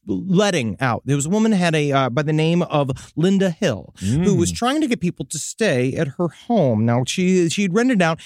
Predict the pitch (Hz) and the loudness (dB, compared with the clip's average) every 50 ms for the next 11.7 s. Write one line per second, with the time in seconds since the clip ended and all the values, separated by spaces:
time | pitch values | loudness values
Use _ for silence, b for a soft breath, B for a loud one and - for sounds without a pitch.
0 | B 147 B 170 190 175 240 208 208 - - 277 320 294 214 185 165 165 196 139 | B -12 B -6 -4 -2 -2 -2 -4 -4 -2 -2 0 2 2 0 0 0 -2 -4
1 | - - 190 160 - - 294 330 294 330 320 277 190 170 208 208 - - - 185 | -4 -6 -6 -6 -4 -2 -2 0 2 2 2 2 2 0 -2 -2 -4 -6 -6 -4
2 | 208 - - 196 - - 170 - - 190 180 - - 165 160 160 165 165 170 175 | -4 -4 -4 -6 -8 -8 -8 -6 -2 -2 -2 -2 -2 -2 -2 0 0 0 0 0
3 | 165 175 139 135 139 127 123 - - - - 240 - - - - - 196 180 123 | 0 -2 0 0 -2 -2 -4 -6 -8 -6 -6 -6 -6 -8 -10 -6 -2 -2 -2 -2
4 | - - - 170 143 - 170 165 170 175 185 208 220 240 247 262 277 262 - - | -4 -8 -10 -10 -8 -8 -6 -4 -2 -2 0 0 0 0 0 0 0 0 0 0
5 | 233 226 220 220 202 220 - - 214 190 151 143 135 139 139 - - - 381 175 | -2 0 0 0 -2 -4 -4 -2 -2 0 0 0 0 -2 -4 -6 -8 -8 -8 -8
6 | - - - - 160 143 143 160 175 170 156 143 127 120 - 196 190 143 120 117 | -6 -4 -2 -2 0 0 0 0 0 0 0 -2 -2 -2 -2 -2 0 0 0 0
7 | 127 156 311 311 233 226 226 - 139 113 110 143 156 302 285 - - - - 175 | 0 0 0 2 2 0 -2 -2 -2 -4 -2 -2 -2 -2 -4 -4 -6 -12 -8 -2
8 | 185 185 170 175 180 180 190 - 311 311 302 190 143 127 123 135 180 202 202 180 | -2 -2 0 0 0 0 0 -2 -2 -2 0 0 0 -2 -2 -4 -6 -8 -8 -6
9 | 151 151 139 - 160 151 - _ - 131 131 156 - - 175 165 180 - 208 196 | -4 -4 -4 -4 -4 -6 -4 _ -2 0 0 0 -2 -4 -6 -6 -6 -4 -4 -4
10 | 190 - 277 262 175 107 - _ _ _ _ _ _ _ - 107 131 135 - 120 | -4 -2 -2 -2 -2 -4 -6 _ _ _ _ _ _ _ -2 0 0 0 0 -2
11 | 113 107 101 - 156 139 - 156 156 127 104 95 85 78 | -4 -4 -4 -4 -6 -6 -4 -2 -2 -2 -2 -4 -8 -12